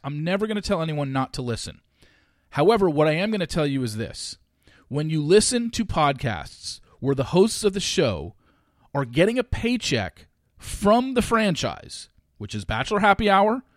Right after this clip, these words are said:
which is Clickbait, and which is Talking It Out, Nick doesn't get paid by the show. He gets paid by Cast Media.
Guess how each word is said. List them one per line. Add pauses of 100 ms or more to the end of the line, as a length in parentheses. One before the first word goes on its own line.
(160)
which
is
Clickbait, (380)
and
which
is
Talking
It
Out, (600)
Nick
doesn't
get
paid
by
the
show.
He
gets
paid
by
Cast
Media.